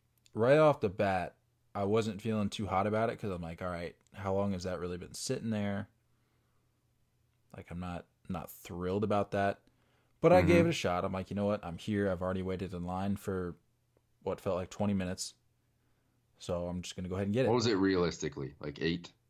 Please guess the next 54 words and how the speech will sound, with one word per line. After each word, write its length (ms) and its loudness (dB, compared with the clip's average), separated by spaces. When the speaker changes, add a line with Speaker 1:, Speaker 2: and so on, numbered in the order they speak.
Speaker 1:
I 80 -8
mean, 80 -2
it's 80 -6
probably, 280 0
like, 300 -6
six 400 -8
or 60 -20
seven, 460 -14
yeah. 240 -14
Speaker 2:
Eight 260 2
fast 300 -2
food 140 -4
minutes 340 -4
are 100 -4
long 460 -4
minutes, 420 -10
though, 200 -18
so 200 -6
I 60 0
get 200 0
it. 120 -8
Speaker 1:
That's 160 -2
true. 320 6
That's 220 0
a 20 -4
good 120 -2
point. 200 2
So 160 6
I 80 10
get 180 4
the 100 6
sandwich, 560 -2
and 140 4
I 80 4
do 300 6
one 280 2
of 60 2
my 140 2
favorite 300 2
things. 500 -6
You're 140 -2
gonna 120 -4
think 200 -6
I'm 100 -2
a 40 -2
freak. 460 -12
I 80 4
like 280 6
eating 260 2
my 160 2
food 320 -2
in 120 -2
the 80 -6
car. 420 -6